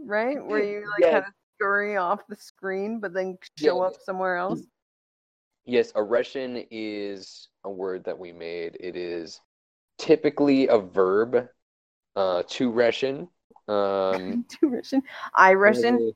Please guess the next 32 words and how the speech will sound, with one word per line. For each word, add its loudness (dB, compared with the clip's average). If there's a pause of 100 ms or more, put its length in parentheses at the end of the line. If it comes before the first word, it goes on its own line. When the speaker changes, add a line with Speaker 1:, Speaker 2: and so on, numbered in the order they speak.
(100)
Speaker 1:
he -6
Russians, 0
she -6
Russians. -4 (680)
Speaker 2:
Right. -4
We, -10
we 0
all 4
Russian, -8 (220)
actually. -10
Speaker 1:
We -4
all -6
Russian. -14
Speaker 2:
Uh, -10 (580)
Speaker 1:
They 4
Russian. 0
Speaker 2:
Wiseman 0
said 2
only -4
fools -8
Russian. -12 (160)
Um, -10 (1120)
but -4
I -8
ju-, -8
I -8
just -18
<laughs> -20
can't. -4 (560)
Never 6
mind. 2 (300)
Speaker 1:
<laughs> 4